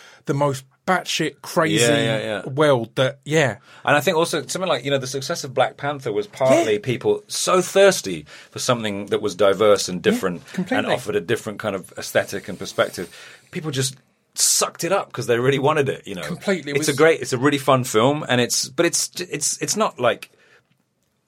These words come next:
Speaker 2: miles above anything else Marvel have done. It's
Speaker 1: No.
Speaker 2: on a par with their very high quality stuff. But I think because it was Black Panther,
Speaker 1: Yeah.
Speaker 2: because it said something very important, people were just like, "Give it to me," you know?
Speaker 1: Yeah,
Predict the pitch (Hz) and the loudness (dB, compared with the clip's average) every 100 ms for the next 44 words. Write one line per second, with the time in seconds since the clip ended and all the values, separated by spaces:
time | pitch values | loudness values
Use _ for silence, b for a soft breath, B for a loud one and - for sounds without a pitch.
0 | - 120 127 127 139 143 113 92 - 104 | -12 -10 -4 2 4 4 2 0 0 4
1 | 107 98 104 98 92 104 107 95 92 - | 2 2 -2 -2 -2 0 0 0 0 2
2 | 123 101 - 202 131 - 151 147 113 110 | 2 0 0 2 2 2 2 4 4 2
3 | 104 123 117 104 113 104 120 104 95 - | 4 6 6 4 0 0 0 0 -4 -2
4 | 123 - 113 117 131 107 110 - 143 139 | -2 0 -2 -2 -4 -6 -12 -2 0 0
5 | 120 104 101 95 - 101 92 76 69 B | -4 0 -2 -2 -6 -8 -8 -10 -12 B
6 | 131 123 143 135 - - 143 135 - 104 | -2 0 2 0 0 2 2 0 -4 -4
7 | 92 120 117 107 90 123 117 87 73 - | 2 2 2 -2 -4 0 0 -2 -10 -14
8 | B B B - 135 123 110 110 113 98 | B B B -6 -4 -2 -2 -2 2 2
9 | - _ - - - 101 76 76 87 104 | 0 _ 0 2 2 -4 -6 -8 -4 -4
10 | 127 185 | -2 -2